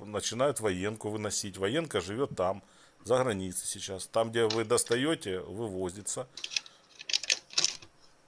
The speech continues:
Ну что не так еще? Раб-, народ работает, нам дотации идут.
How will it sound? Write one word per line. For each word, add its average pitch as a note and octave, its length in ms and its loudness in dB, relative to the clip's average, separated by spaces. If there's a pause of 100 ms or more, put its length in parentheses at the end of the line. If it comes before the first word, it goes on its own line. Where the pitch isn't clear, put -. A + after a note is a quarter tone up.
Ну G2+ 120 -6
что C3 180 2
не A#2 100 0
так - 260 -6
еще? G2+ 220 0
Раб-, A#2+ 180 4
народ F3+ 300 6
работает, C3+ 560 2
нам D#3+ 220 4
дотации C3 560 4
идут. E2+ 280 -8